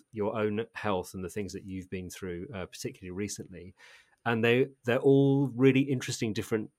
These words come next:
types of grief. Um, but I think maybe if we, if we could just touch on, on Eddie briefly, um, with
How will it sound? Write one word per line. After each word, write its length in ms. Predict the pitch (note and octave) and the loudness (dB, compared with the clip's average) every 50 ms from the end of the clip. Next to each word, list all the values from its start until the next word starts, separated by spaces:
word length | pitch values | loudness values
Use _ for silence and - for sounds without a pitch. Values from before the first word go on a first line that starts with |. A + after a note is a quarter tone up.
| _ _ _ - | _ _ _ -2
types 360 | - B2 B2 B2 - - - | 2 2 2 2 0 -6 -10
of 100 | F#2+ - | -10 -8
grief. 460 | - G2 F#2 E2 F2 - - - - _ _ _ _ _ - | -6 -6 -4 -4 -6 -12 -16 -20 -20 _ _ _ _ _ -4
Um, 420 | A#2 G#2 G2 G2 F#2+ F#2+ G2 G#2 - _ _ _ _ _ _ _ _ - | -2 0 0 0 0 -2 -4 -6 -10 _ _ _ _ _ _ _ _ 0
but 100 | C3 B2 | 0 2
I 60 | B2+ | 2
think 240 | A#2+ - D3+ C#3+ C#3 | 2 4 2 2 4
maybe 240 | C#3 C#3 C3+ C#3 B2+ | 4 4 4 4 2
if 80 | A#2 | 2
we, 200 | C3 C3+ B2+ C#3 - C#3 | 2 0 0 0 -2 -4
if 100 | B2 A2+ | -2 0
we 120 | C3+ C3 | 0 0
could 140 | C3+ C3 - | 0 -2 -2
just 200 | - B2+ C3 - | -2 -2 -2 -2
touch 240 | - B2+ - - - | -4 -4 -4 -2 -2
on, 240 | A#2 G#2+ G#2+ A2+ - - - | 0 0 -2 -4 -8 -10 -8
on 180 | A#2+ A2 A2+ A#2 - | -6 -6 -6 -6 -6
Eddie 220 | - A2+ G2+ A2 G2+ | -6 -4 -2 -4 -2
briefly, 640 | G2+ G#2+ G#2 G#2 G2 - - F2+ F2 E2 F2 E2+ - _ - - - _ _ _ - | -2 0 0 0 -2 -4 -8 -8 -8 -8 -8 -10 -16 _ -20 -20 -20 _ _ _ -4
um, 480 | G#2 G2+ G2+ G2+ G2+ G2+ G2+ G2+ G#2 - _ _ _ _ _ _ _ _ _ _ _ _ _ _ _ _ _ _ _ | 0 2 2 2 2 0 -2 -4 -6 -8 _ _ _ _ _ _ _ _ _ _ _ _ _ _ _ _ _ _ _
with 460 | - A#2+ B2 A#2+ G#2 - - - - | -2 2 2 2 2 0 -6 -14 -16